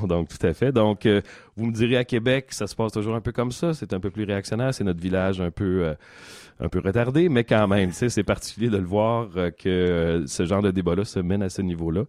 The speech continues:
euh, surtout dans un contexte où c'est un, c'est un sujet international, canadien, où tout le monde en parle, donc ça devrait être un petit peu plus, euh, un peu plus profond.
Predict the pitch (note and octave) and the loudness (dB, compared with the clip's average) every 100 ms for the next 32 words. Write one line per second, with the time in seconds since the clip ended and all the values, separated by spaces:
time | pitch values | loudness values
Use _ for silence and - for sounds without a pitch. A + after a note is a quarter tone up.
0 | - - - - D#2 D2+ E2+ G2 E2+ E2+ | -8 -20 -10 -4 -2 -2 -4 -2 -2 -6
1 | D#2+ G#2+ - E2 E2 D#2+ D2+ C#2 D2+ - | -8 -10 -10 -10 -6 -6 -8 -10 -14 -12
2 | D#2+ - D2+ F2+ E2+ E2 E2 D#2+ F2+ F#2+ | -12 -10 -8 -8 -6 -8 -8 -8 -6 -6
3 | F#2+ F2 D#2+ C#2+ E2 F#2 F2 E2 E2 D#2+ | -6 -6 -6 -8 -8 -8 -8 -8 -6 -8
4 | C#2+ F2+ A#2+ F#2+ E2+ D#2 D2 E2 E2 D#2 | -6 -8 -6 -6 -6 -8 -6 -6 -8 -10
5 | - D#2 - G2 - D2 - - - - | -12 -14 -10 -10 -8 -10 -10 -18 -20 -20
6 | - G2 A#2 - G#2 F2+ E2+ | -10 -2 -2 0 0 0 -2